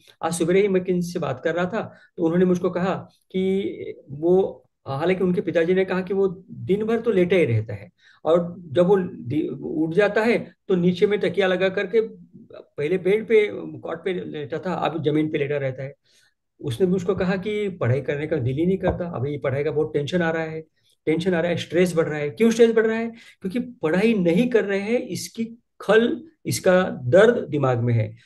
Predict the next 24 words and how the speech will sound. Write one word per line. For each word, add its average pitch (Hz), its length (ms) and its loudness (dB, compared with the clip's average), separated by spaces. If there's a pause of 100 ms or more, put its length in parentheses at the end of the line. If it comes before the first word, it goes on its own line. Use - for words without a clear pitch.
(140)
तो 208 80 -2
चुभन 220 420 0
होती 214 220 0
है 196 80 2
कि 190 100 -6
मैं 202 140 -2
पढ़ाई 180 220 2
नहीं 185 180 2
कर 180 140 -2
रहा 185 100 -2
हूँ, 202 80 -4
हालांकि 175 260 -4
मेरी 175 180 -2
exam 165 280 -8
दो 175 100 0
महीने 175 200 -2
में 208 100 -10
है 214 60 -8
और 208 60 -4
पढ़ाई 160 260 -2
नहीं 151 160 -4
कर 127 120 -4
रहा 117 100 -2
हूँ। 110 80 -6